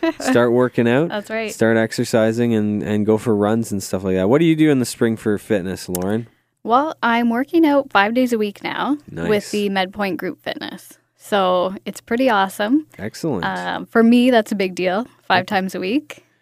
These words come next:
Speaker 1: And I'm really enjoying it. So anyone who
Speaker 2: Good.
Speaker 1: wants to join me in the group fitness,
Speaker 2: Yeah.
Speaker 1: email Ron and try it out.
Speaker 2: That's our new online program that we're gonna be launching, right?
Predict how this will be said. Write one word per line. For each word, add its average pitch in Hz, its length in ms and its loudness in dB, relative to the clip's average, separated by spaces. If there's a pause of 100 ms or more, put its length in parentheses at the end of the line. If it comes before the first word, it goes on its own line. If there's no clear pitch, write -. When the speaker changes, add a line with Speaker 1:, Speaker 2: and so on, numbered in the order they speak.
(160)
Speaker 1:
And 190 260 0
I'm 202 160 0
really 247 340 6
enjoying - 420 -4
it. - 220 -12
So 185 520 -4
anyone 220 360 2
who 226 60 4
Speaker 2:
Good. 226 60 2
Speaker 1:
wants 214 220 0
to 214 100 -2
join 208 400 0
me 220 160 0
in 208 80 -4
the 190 60 -6
group 208 260 0
fitness, 240 680 -2
Speaker 2:
Yeah. 143 580 0
Speaker 1:
email 220 320 2
Ron 220 480 4
and 208 340 0 (560)
try 214 240 2
it 208 120 0
out. 262 300 0
Speaker 2:
That's 135 240 2
our 156 80 4
new 147 160 6
online 131 440 4
program 92 360 2
that 92 100 0
we're 90 100 0
gonna 90 120 0
be 90 100 2
launching, 82 400 -4
right? 104 340 -4